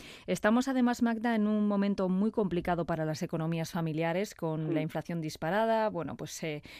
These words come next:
Speaker 1: el coste de la vida, desde luego, es una de las principales preocupaciones de los vascos. Y en este
Speaker 2: Sin duda.
Speaker 1: sentido, me parece muy elocuente vuestro, vuestro lema de setem, ¿no?
Speaker 2: Ujú.
Speaker 1: Decís, "Recordamos que en este día sin compras obtendrás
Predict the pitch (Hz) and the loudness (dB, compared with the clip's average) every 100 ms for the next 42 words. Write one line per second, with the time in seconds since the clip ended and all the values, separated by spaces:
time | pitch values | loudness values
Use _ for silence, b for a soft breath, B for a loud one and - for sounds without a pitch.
0 | B 180 175 208 247 220 202 190 202 190 | B -2 0 2 2 4 6 6 4 2
1 | 175 175 170 170 180 170 160 160 - 175 | 2 0 0 -2 -2 -2 0 -2 -2 -4
2 | 180 170 180 175 165 175 165 156 156 165 | -2 -2 -2 -2 -4 -6 -6 -4 -4 -4
3 | 156 156 151 147 156 165 - 233 294 - | -4 -4 -4 -4 -2 -4 -2 -4 -6 -10
4 | B B B 175 180 180 294 269 254 254 | B B B -2 0 0 0 4 4 4
5 | 269 277 - B B B 196 185 190 262 | 2 0 -2 B B B 2 4 2 6
6 | 240 254 247 208 202 208 240 190 - 175 | 8 8 6 4 2 2 0 -2 -4 -4
7 | 156 147 135 - 156 160 147 170 240 247 | -2 -2 -4 -6 -8 -6 -4 0 0 0
8 | 175 - 156 139 156 233 - B B B | -2 -4 -4 -2 -4 -6 -8 B B B
9 | 175 190 196 226 247 - - 214 202 196 | 0 2 4 2 0 0 0 2 4 4
10 | 185 208 254 262 220 233 - 214 220 208 | 2 4 4 4 0 0 0 0 0 0
11 | - 175 160 247 240 190 220 - 208 190 | 0 0 2 4 4 4 0 0 0 0
12 | 190 175 190 170 | 0 0 2 0